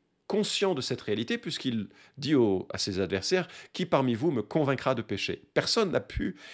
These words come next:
identifier dans sa vie des choses qui étaient pécheresses ou, euh, erronées.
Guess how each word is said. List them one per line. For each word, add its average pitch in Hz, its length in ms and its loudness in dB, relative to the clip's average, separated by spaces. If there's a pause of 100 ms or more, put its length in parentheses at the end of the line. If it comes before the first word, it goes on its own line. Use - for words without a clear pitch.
(120)
identifier 151 560 2
dans 123 80 0
sa 101 200 -4
vie 107 200 -6 (380)
des 117 80 0
choses 147 420 2
qui 101 180 -4
étaient 120 280 0
pécheresses - 840 -6
ou, 107 380 -4
euh, 95 160 -4 (300)
erronées. 113 440 0